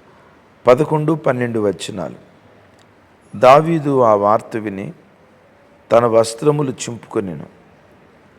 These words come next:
అతని యొద్దనున్న వారందరూను అలాగును చేసి, సౌలును, యోనాతానును, యెహోవా జనులను, ఇజ్రాయేలు ఇంటివారును యుద్ధములో కూలిరని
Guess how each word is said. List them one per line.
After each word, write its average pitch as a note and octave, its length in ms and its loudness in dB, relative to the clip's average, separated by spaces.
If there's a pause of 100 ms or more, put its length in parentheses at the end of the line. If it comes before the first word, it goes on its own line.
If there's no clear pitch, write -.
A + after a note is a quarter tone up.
(280)
అతని A#2 300 0
యొద్దనున్న C#3+ 540 0
వారందరూను B2 920 0 (500)
అలాగును A2 540 2 (120)
చేసి, - 360 -10 (800)
సౌలును, A#2+ 720 -4 (680)
యోనాతానును, A#2 920 0 (720)
యెహోవా C#3 560 8
జనులను, B2 680 -4 (580)
ఇజ్రాయేలు C#3+ 720 4
ఇంటివారును A#2 880 -2 (720)
యుద్ధములో D#3 600 0
కూలిరని C3 760 -2